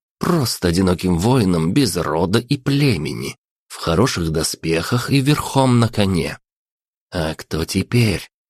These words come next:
Владелец самой мощной крепости окрест полумесяца пути. Под его рукой теперь много воинов, по меркам тех мест во всяком случае. И торговляшка идёт.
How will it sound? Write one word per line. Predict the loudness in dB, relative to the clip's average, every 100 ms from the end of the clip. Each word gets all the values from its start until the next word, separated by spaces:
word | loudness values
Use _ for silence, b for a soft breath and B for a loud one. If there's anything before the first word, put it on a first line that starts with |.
| _ -4
Владелец | 0 0 0 0 0 0
самой | 0 2 4 4
мощной | 2 2 -2 -2
крепости | 0 0 -2 -4 -2
окрест | -2 -2 -2 -2 -4 -4
полумесяца | 0 4 4 2 -2 -4 -6
пути. | -4 -6 -4 -2 -2 -2 _ _ _ _ -4
Под | -2
его | 0 2 2
рукой | 2 2 2 2
теперь | 0 2 4
много | 4 4 2
воинов, | 2 4 4 2 -2 -6 -12 _ -2
по | 2
меркам | 2 2 0 0
тех | 0 -2
мест | 0 0 -2 -4
во | -4
всяком | -2 -4 -2 -2
случае. | -2 -2 -2 -4 -4 -8 _ _ _ _
И | 0 2 2
торговляшка | 2 0 2 2 4 2 0 2 2 2
идёт. | 2 -2 -4 -12